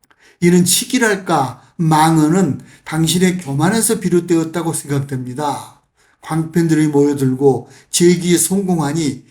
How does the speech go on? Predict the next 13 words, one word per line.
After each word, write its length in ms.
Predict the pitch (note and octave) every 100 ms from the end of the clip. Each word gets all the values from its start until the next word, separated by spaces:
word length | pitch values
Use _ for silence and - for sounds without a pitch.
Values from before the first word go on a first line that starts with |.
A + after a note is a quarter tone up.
| - -
세상이 400 | - F#3 F3 E3+
만만하게 580 | D3 G2 - F3 G3+ F#3+
보였겠지요. 760 | D#3+ D#3 D3 D3 C#3+ C#3 A#2+ - _ _ _ _
보통 320 | F3 F3 G#3+
사람은 400 | G3 F3+ F#3+ G3
누구나 300 | D3+ E3 E3+
다 160 | E3+ E3
그렇게 300 | D3+ D3+ E3+
됩니다. 680 | D3+ B2 D3 F#3+ C#3 - - _ _ _ _ _ _ _ _ _ _ -
가수로서 680 | - F3 F#3+ G3 G#3 G3+ G#3
성공을 560 | G3 G#3 A3 G#3 G3+ D#3
했을 440 | F3+ A3 G3+ -
때 480 | E3 D3+ C#3+ B2+